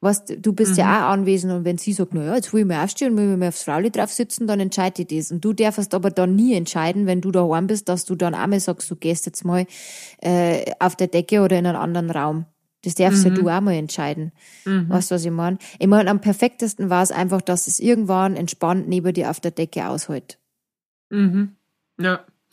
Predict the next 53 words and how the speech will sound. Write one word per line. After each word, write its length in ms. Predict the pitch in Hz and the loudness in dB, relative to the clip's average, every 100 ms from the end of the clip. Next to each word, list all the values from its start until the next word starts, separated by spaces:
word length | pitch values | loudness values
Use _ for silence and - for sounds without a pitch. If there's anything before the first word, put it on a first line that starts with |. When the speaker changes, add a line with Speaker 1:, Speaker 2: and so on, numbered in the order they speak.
| - - 226 | -20 -18 -4
Speaker 2:
Ja, 180 | 196 208 | 0 2
ich 80 | 220 | 2
glaub, 220 | 190 196 | 0 0
da 100 | 196 | -2
haben 80 | 190 | 0
wir 80 | 196 | 0
noch 180 | 190 185 | 0 -2
viel 160 | 196 | -2
Übung, 600 | 185 185 202 196 185 180 | -2 -2 -2 0 0 -2
äh, 260 | - 156 175 | -4 -6 -6
vor 340 | - 190 208 | -6 -4 -4
uns. 280 | 156 185 196 | -2 0 0
Also, 180 | - 185 175 | -2 0 0
was 140 | 156 190 | 0 0
ich 60 | |
mir 200 | 190 165 | 0 0
auch 60 | 165 | -4
schon 140 | - | -4
überlegt 480 | 196 180 175 180 - | -2 -2 -4 -6 -6
hab, 240 | 190 185 _ _ _ _ _ | -6 -6 _ _ _ _ _
gut, 160 | - 151 | -8 -8
das 200 | - - | -12 -12
ist 140 | 156 | -6
jetzt 240 | 160 - - | -6 -6 -8
wahrscheinlich 420 | 156 147 156 156 | -6 -4 -6 -4
nicht 200 | 160 156 | -6 -6
die 60 | 170 | -6
Lösung 540 | 175 175 165 160 160 - | -4 -2 -4 -4 -6 -10
von 160 | 147 | -10
der 100 | 147 | -8
Maike, 420 | 143 156 185 196 170 - 175 - | -6 -8 -4 -2 -2 -4 -8 -8
<laughs> 360 | - - 196 - | -12 -10 -10 -6
aber, 340 | 151 180 175 - - - | -2 0 0 -6 -20 -10
mei, 220 | - 185 185 | 0 2 4
wenn 140 | 190 | 4
also 180 | 185 190 | 2 0
eine 80 | 170 | 0
wichtige 340 | 190 196 185 | -2 -2 -2
Besprechung 600 | 170 165 160 175 196 185 | -2 -4 -6 -4 -2 -2
ist, 160 | 170 170 | -2 -2
wo 60 | |
es 80 | 165 | -2
halt 120 | 180 | -2
einfach 260 | 156 165 160 | -2 -6 -6
blöd 240 | 151 156 | -6 -4
ist, 140 | 190 185 | -4 -4
wenn's 220 | 165 165 | -6 -4
mir 240 | 170 156 | -4 -6
währenddessen 800 | 147 156 165 165 156 - 175 165 - _ 165 | -6 -4 -4 -4 -8 -4 -4 -4 -10 _ -6
die 220 | 165 156 | -4 -4
Rollen 380 | - 151 165 180 | -4 -4 -2 -2
vom 220 | - 170 | -2 -4
Bürostuhl 560 | 165 180 196 - 170 | -2 -4 -4 -4 -6